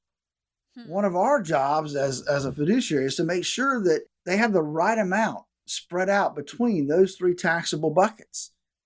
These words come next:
Speaker 2: And so that's part of our process is in, and through our core retirement design is to make sure that we, we spread that out. How much can we get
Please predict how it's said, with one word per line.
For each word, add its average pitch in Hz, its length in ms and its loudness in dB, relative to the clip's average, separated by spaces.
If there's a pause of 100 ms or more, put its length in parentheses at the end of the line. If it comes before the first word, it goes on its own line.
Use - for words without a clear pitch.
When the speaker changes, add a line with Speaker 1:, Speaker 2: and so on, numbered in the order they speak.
(160)
Speaker 2:
And 156 240 -2
so 151 500 0 (260)
that's 160 440 0
part 214 340 0
of 196 80 -2
our 170 120 0
process 131 720 -2
is 139 340 -4
in, 143 320 -12
and 143 180 -12
through 165 180 -2
our 156 120 2
core 180 360 0
retirement 151 460 -2
design 156 440 0
is 131 240 -8
to 143 100 -8
make 143 220 -4
sure 214 420 2
that 131 260 0 (720)
we, 147 480 0
we 139 120 2
spread 156 400 0
that 165 140 0
out. 185 300 0
How 139 140 -2
much 180 320 0
can 165 160 0
we 151 140 2
get 170 340 4